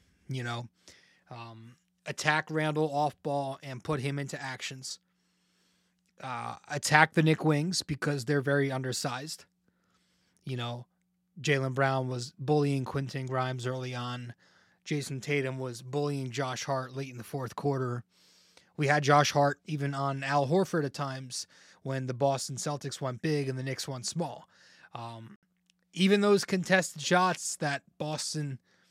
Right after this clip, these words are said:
started knocking down in the second half were on good defenders like Grimes, Hart,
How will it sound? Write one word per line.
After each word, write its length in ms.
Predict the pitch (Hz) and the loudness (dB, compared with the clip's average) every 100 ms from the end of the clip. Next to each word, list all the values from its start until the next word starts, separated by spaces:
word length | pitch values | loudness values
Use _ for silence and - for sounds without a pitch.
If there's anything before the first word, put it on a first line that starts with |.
| _ _ _ _ _ _ _ | _ _ _ _ _ _ _
started 340 | - - 165 156 | -2 6 6 6
knocking 340 | 156 160 160 | 4 2 2
down 180 | 156 156 | 4 2
in 60 | 147 | 2
the 60 | |
second 320 | - 151 151 | 2 2 2
half 380 | 139 170 160 - | 4 4 2 -2
were 400 | 147 156 165 143 - _ _ | -2 0 -2 -6 -20 _ _
on 320 | - 170 190 175 | -2 2 2 4
good 180 | 190 | 4
defenders 500 | 180 175 208 226 196 | 4 4 4 4 2
like 200 | 165 175 | 2 0
Grimes, 460 | 165 175 190 185 165 | 2 2 2 0 0
Hart, 300 | 180 196 | 4 4